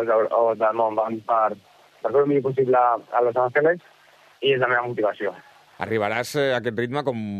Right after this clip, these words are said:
Speaker 2: un dels rivals, no sé si a batre, però com a mínim a tenir controlats. No sé si això et canvia una mica també la manera de competir, la manera de preparar-ho, o, o ja t'agrada que siguis un dels que assenyalen com, com a tenir en
Speaker 1: Sí, no,
Speaker 2: compte?
Speaker 1: a, a mi, a mi m'agrada la pre-,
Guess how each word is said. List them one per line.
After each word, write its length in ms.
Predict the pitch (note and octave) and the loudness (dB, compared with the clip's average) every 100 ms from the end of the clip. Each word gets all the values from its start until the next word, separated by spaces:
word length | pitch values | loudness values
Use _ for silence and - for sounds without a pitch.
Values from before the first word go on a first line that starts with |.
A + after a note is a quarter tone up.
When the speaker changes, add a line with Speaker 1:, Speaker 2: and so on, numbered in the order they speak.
| F#2+ | -6
Speaker 2:
un 120 | A2 | -2
dels 100 | A#2+ | -2
rivals, 380 | A#2+ B2+ B2 G#2+ - | 0 0 -2 -4 -8
no 60 | A2 | -6
sé 80 | C3 | -4
si 80 | C#3 | -2
a 60 | |
batre, 240 | B2+ C#3 E3+ | -2 -2 -2
però 140 | C#3+ | -2
com 80 | A#2+ | -2
a 60 | A#2 | -2
mínim 220 | D#3 F3+ | -2 -2
a 20 | |
tenir 200 | C3+ B2 A#2 | -2 -4 -4
controlats. 460 | A#2 G#2+ C#3+ B2 - | -4 -2 -2 -4 -8
No 80 | |
sé 140 | A#2+ C#3 | -8 -8
si 60 | C#3 | -6
això 80 | C3 | -6
et 60 | - | -4
canvia 200 | C3 B2+ | -4 -2
una 140 | A#2+ | -4
mica 160 | B2+ A#2 | -4 -4
també 220 | A2 A#2 | -2 -2
la 60 | A2+ | -2
manera 220 | G#2+ A#2 A2+ | -2 -4 -4
de 60 | |
competir, 460 | A2+ G#2 G#2 A#2+ A#2 | -4 -4 -4 -2 -2
la 60 | A2 | -2
manera 220 | G#2+ A2 | -4 -4
de 60 | A2 | -4
preparar-ho, 460 | A2 G2+ G2+ A#2 A2 | -4 -4 -2 -2 -2
o, 220 | A2+ G#2 G2+ | 0 -2 -2
o 80 | G2+ | -2
ja 140 | A#2 A#2+ | -2 -2
t'agrada 360 | A2+ G2+ E2+ - | -2 -2 -6 -10
que 140 | - F2+ | -14 -10
siguis 240 | A2+ A2 | -6 -6
un 80 | A2+ | -6
dels 160 | G#2+ G2+ | -6 -6
que 80 | A2 | -8
assenyalen 440 | G#2+ G#2+ G#2 G2+ | -6 -6 -6 -6
com, 140 | G2+ G2 F#2 E2 - _ - | -8 -8 -10 -14 -20 _ -8
com 140 | G#2+ | -4
a 40 | G#2 | -2
tenir 160 | G#2 G3+ | -2 -2
en 20 | |
Speaker 1:
Sí, 80 | A#3+ | 0
no, 80 | A#3 | 0
Speaker 2:
compte? 340 | D3+ C#3 C3 - | 0 -2 -4 -6
Speaker 1:
a, 140 | A2+ B2 | -2 0
a 20 | |
mi, 140 | D3 | 0
a 240 | D3 - A#2 | -2 -2 -2
mi 80 | C#3+ | 0
m'agrada 320 | F3+ D3 C3+ C#3 | 0 2 2 2
la 40 | C3 | 2
pre-, 180 | B2+ | -2